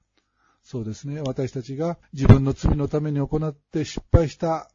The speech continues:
にもかかわらず、その失敗した事柄を通して、たくさんのことを教えてくださり、また成長させてくださるのが神様であります。自己中心的なそういう態度や愚かさがあらわになって、多くの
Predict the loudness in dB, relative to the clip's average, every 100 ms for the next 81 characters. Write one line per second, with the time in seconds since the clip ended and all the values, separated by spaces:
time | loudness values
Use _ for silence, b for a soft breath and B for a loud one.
0 | -20 -10 0 4 4 4 2 4 2 4
1 | 2 0 -8 -6 -6 -6 -8 -18 _ -8
2 | -8 -8 -8 -4 -4 -2 -2 -2 -4 -6
3 | 2 2 2 B B B B -18 -16 -12
4 | -6 -4 -4 -2 0 0 -2 -6 -6 -8
5 | -6 -4 -4 -6 _ -16 -10 -10 -10 -10
6 | -10 -12 -18 -10 -8 -6 -8 -10 -10 -12
7 | -12 -12 -8 -8 -8 -8 -10 -12 -16 _
8 | -14 -12 -10 -12 -12 -12 -12 -14 -16 _
9 | _ -8 -4 -4 -4 -6 -8 -8 -6 -4
10 | -4 -6 -14 _ -8 -8 -8 -8 -4 -2
11 | -2 -2 -4 -6 _ _ -2 0 0 -2
12 | -2 -2 -4 -6 -12 _ -6 -2 2 0
13 | 0 -4 -6 -6 -4 -4 -10 _ -8 -6
14 | -4 -4 -4